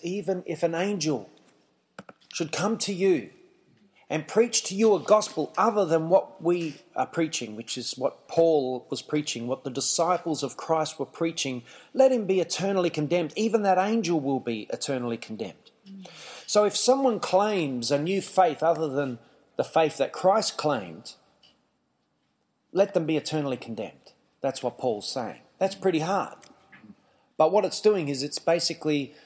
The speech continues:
protecting Christians from false religions. And he's st-, saying it with pretty hard words. "Don't even think about it, angels."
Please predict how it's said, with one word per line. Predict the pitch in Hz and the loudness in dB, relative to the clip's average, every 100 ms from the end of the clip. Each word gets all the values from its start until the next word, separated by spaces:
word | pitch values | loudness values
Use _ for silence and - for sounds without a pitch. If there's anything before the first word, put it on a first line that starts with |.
| - _ | -20 _
protecting | - 160 - 202 - 190 180 | -10 -2 2 0 0 -2 -2
Christians | - - 208 - 120 87 95 - - - _ _ | -2 -2 -2 -2 -8 -10 -12 -12 -12 -16 _ _
from | - 156 147 | -2 0 0
false | - 165 151 - - | 2 2 2 -2 -2
religions. | 147 143 123 107 82 - - - _ _ _ _ _ _ _ _ _ - 139 | -2 -2 -4 -10 -12 -12 -12 -16 _ _ _ _ _ _ _ _ _ -6 -2
And | 147 | 0
he's | 175 147 | -2 -2
st-, | - - - - 190 - | 0 0 4 4 6 4
saying | 190 196 | 0 0
it | 156 | -2
with | 135 - | -6 -2
pretty | 180 | -2
hard | 143 151 151 | 0 0 0
words. | 160 147 110 - - - - - - | 2 0 0 -12 -20 -20 -20 -20 2
"Don't | 185 202 196 | 4 4 0
even | 202 180 | -4 -6
think | 160 - 233 | -4 -2 0
about | 175 143 117 | 2 0 0
it, | 117 | -2
angels." | 110 107 104 98 - | -4 -8 -14 -10 -10